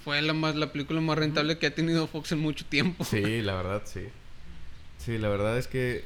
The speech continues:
Speaker 3: digo, perdónenos, fans de X-Men, pero <laughs>
Speaker 1: Sí,
Speaker 3: la
Speaker 1: nada,
Speaker 3: verdad es
Speaker 1: la,
Speaker 3: que
Speaker 1: la cosa lo, como, como son,
Speaker 3: Sí, las
Speaker 1: las cosas
Speaker 3: cosas
Speaker 1: como son.
Speaker 3: como son. La última película de X-Men, ajá.
Speaker 1: Lo
Speaker 3: O
Speaker 1: único
Speaker 3: sea
Speaker 1: que me gustó de esa película fue,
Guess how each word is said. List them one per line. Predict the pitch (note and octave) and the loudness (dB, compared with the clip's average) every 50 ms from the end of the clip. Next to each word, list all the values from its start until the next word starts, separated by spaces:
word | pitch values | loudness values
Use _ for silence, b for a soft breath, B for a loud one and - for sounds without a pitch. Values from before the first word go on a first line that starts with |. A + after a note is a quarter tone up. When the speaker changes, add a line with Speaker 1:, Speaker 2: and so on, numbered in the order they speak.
| - | -2
Speaker 3:
digo, | A#2 A#2+ A#2+ A#2 A2+ A2 G#2+ - - - - - - - - - - - - - - - - | 0 0 2 2 0 0 -2 -4 -6 -8 -8 -10 -10 -10 -10 -8 -8 -8 -8 -8 -8 -6 -4
perdónenos, | - A2+ A2 G2 G#2+ A#2 C3+ D3 D#3 D#3+ D#3 D#3+ D#3+ D#3+ D#3 - - - | -2 -2 0 2 2 4 4 4 4 2 2 0 0 -2 -4 -6 -8 -8
fans | - A#2 A#2+ B2+ B2+ - A#2+ | -4 -4 -4 -4 -4 -6 -6
de | A#2+ A#2+ A#2 | -4 -4 -4
X-Men, | A#2 - - A#2+ A2+ A2+ A#2+ C3+ C#3 - | -4 -4 -4 -4 -4 -4 -4 -4 -6 -8
pero | - G2+ F#2+ | -8 -8 -6
<laughs> | G#2 A2+ - - D3+ - - - - - - - - - - | -4 -2 0 0 0 0 -2 -8 -12 -14 -14 -14 -14 -10 -4
Speaker 1:
Sí, | - E3 D3+ C#3+ C#3 C3+ B2 B2 | -2 0 2 2 2 2 0 0
Speaker 3:
la | B2+ | 2
Speaker 1:
nada, | C#3+ D#3 D#3 | 2 4 4
Speaker 3:
verdad | D3 C#3 A#2+ - | 4 4 2 2
es | C#3+ | 2
Speaker 1:
la, | C#3+ C#3+ C#3+ | 2 2 2
Speaker 3:
que | B2 A#2+ | 2 2
Speaker 1:
la | - D#3 D3+ D3+ | 2 2 2 0
cosa | - F3+ F#3+ A3 | 0 -2 0 0
lo, | A3 G3+ F#3 - - - C3 B2 | -2 -2 -4 -6 -10 -12 -10 -6
como, | - D3 C#3+ B2+ B2 | -2 -2 -2 -2 -2
como | - D3 C3 | -2 -4 -2
son, | B2 - C#3 B2+ B2 B2 | -2 -2 -4 -4 -4 -4
Speaker 3:
Sí, | B2 B2 A2 | -2 -2 0
las | A2 G#2 | 0 0
Speaker 1:
las | G2 G2+ | -2 -2
cosas | |
Speaker 3:
cosas | - D#3 C#3+ B2+ C3+ | -4 -4 -4 -4 -4
Speaker 1:
como | C3+ B2+ - | -4 -2 -2
son. | - - - | -2 -2 -2
Speaker 3:
como | - | -2
son. | - B B B B B - | -2 B B B B B -4
La | A2 A2+ | -4 -4
última | A2+ A2 A2+ D#3+ G3+ | -2 -2 -2 -4 -4
película | - B2+ A#2 A#2 C#3+ C#3+ B2+ | -4 -4 -6 -6 -4 -4 -4
de | A2 A2 | -4 -4
X-Men, | G#2+ B2 C3 C3+ C3 A#2 G#2+ F2 - - - - - - - - - - G2+ G2 - - - - - - - - - | -4 -6 -6 -6 -6 -6 -8 -10 -12 -16 -16 -16 -18 -18 -18 -16 -14 -12 -12 -12 -12 -14 -16 -14 -14 -14 -14 -12 -10
ajá. | F#2+ G2+ A2 F#2 F2 - - - - - B B B - | -8 -8 -6 -8 -8 -10 -12 -14 -14 -14 B B B -2
Speaker 1:
Lo | D3+ | 0
Speaker 3:
O | D3+ | 2
Speaker 1:
único | E3 E3 E3 F3+ | 2 4 2 2
Speaker 3:
sea | E3+ F#3 | 2 2
Speaker 1:
que | E3+ | 2
me | D#3+ D3 | 2 2
gustó | C#3 C3+ - - D3 | 0 0 -2 -2 -2
de | D3+ | 0
esa | D3 E3 D3+ | 0 0 0
película | E3+ C#3 C#3+ C#3 - D#3+ D3+ D3+ C#3+ | 0 -2 -2 -2 -2 -2 0 0 0
fue, | C3+ - C#3 C3+ C#3 C#3 C#3 C3+ B2+ A#2+ A#2+ - C3 | 0 0 0 2 2 4 4 2 2 2 0 -4 -6